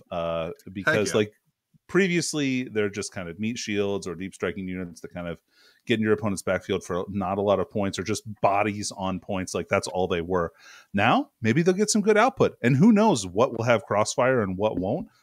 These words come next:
Speaker 1: Maybe there'll be some cool combinations. I'm hoping to see maybe some of the guard stuff get this that's included in the book. I think that would be pretty spicy. Um, 'cause you like deep striking guys behind them and then maybe shooting them with battle cannons. I, I like, I like where that's going, or Ridge Runners.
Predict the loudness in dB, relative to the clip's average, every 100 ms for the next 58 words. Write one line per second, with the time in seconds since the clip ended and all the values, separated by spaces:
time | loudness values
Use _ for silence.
0 | _ 0 2 4 2 2 0 -2 -4 -2
1 | -4 -4 -4 -2 -4 -4 -6 -6 -4 -4
2 | -2 -4 -4 -4 -4 -4 -4 -6 -6 -8
3 | -8 -8 -8 -6 -4 -4 -8 -8 -8 -8
4 | -8 -8 -10 -8 -8 -6 -8 -4 -6 -6
5 | _ _ -20 -20 -8 -2 0 2 2 2
6 | -2 -4 -6 -2 0 0 -2 -8 _ _
7 | _ _ 0 2 2 -4 -4 -2 0 2
8 | 2 2 -2 -2 0 0 -2 0 0 0
9 | -4 2 4 6 4 2 2 0 -2 -2
10 | -2 -4 -4 -4 -6 -2 4 6 6 4
11 | 4 4 2 -2 -6 _ _ _ _ _
12 | _ -10 -10 -10 -12 -8 -4 0 0 2
13 | 4 8 8 8 8 8 8 6 6 4
14 | 4 0 0 0 0 0 0 0 0 -4
15 | -8